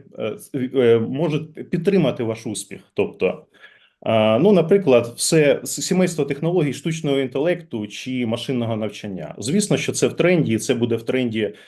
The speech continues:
поки ви будете навчатись, і після вашого навчання. А, це Data Science та Big Data, про яку сьогодні теж розповідали. А, дані — це кров,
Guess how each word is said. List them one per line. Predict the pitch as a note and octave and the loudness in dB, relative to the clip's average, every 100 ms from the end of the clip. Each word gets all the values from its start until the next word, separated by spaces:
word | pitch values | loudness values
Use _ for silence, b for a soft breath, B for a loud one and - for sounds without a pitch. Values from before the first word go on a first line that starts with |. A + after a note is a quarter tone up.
| B - | B -6
поки | C3+ D#3 | -2 2
ви | C3 | 2
будете | A#2 B2+ A#2 A2+ | 2 0 0 -2
навчатись, | A2 A2+ F#3+ G3 B2 - - | -6 -2 0 0 -2 -8 -10
і | D3 | -10
після | - B2 B2 | -8 -6 -2
вашого | A2 A2+ A2 G#2+ | 0 -2 -4 -6
навчання. | G2+ F2+ G#2+ G2 E2 D#2+ _ _ _ B B B B | -8 -8 -8 -8 -8 -12 _ _ _ B B B B
А, | A2+ A2 G#2 | -2 2 2
це | G2+ - F3 E3 | 0 2 2 2
Data | A#2+ D3+ D#3+ | 2 0 0
Science | D#3+ G3 F#3 C3+ - | 0 2 2 0 -4
та | A#2+ | -4
Big | B2 A#2+ | -4 -4
Data, | A#2 G#2 F#2 F2+ - | -4 -4 -4 -10 -6
про | A2+ | -4
яку | A#2 C3 | -2 -2
сьогодні | - B2 B2 A2 G#2+ G2+ F#2+ F#2+ _ | -2 -2 -2 -2 -4 -4 -6 -10 _
теж | A#2+ A#2 | -6 -4
розповідали. | A2 - A#2 A#2+ A2+ F2 D#2+ - _ b b b b | -6 -4 -4 -2 -2 -2 -6 -12 _ b b b b
А, | A#2 A2 A2 A2 G2+ - | -6 -4 0 -2 -2 -8
дані — | B2 A2+ G3 F#3+ A#2 | -8 2 2 2 -2
це | G#2 - | -6 -6
кров, | A#2 F#3 F#3 E3 | -6 -2 -2 -2